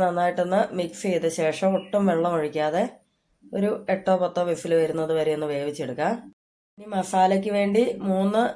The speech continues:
സവാള നീളത്തിലരിഞ്ഞത്, ഇഞ്ചിയും വെളുത്തുള്ളിയും നീളത്തിലരിഞ്ഞത്, മൂന്ന്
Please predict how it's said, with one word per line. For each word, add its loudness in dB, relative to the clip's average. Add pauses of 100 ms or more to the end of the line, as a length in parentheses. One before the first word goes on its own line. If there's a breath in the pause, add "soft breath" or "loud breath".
(260)
സവാള 2 (100)
നീളത്തിലരിഞ്ഞത്, 0 (180)
ഇഞ്ചിയും -2
വെളുത്തുള്ളിയും 0
നീളത്തിലരിഞ്ഞത്, -2 (920 loud breath)
മൂന്ന് 4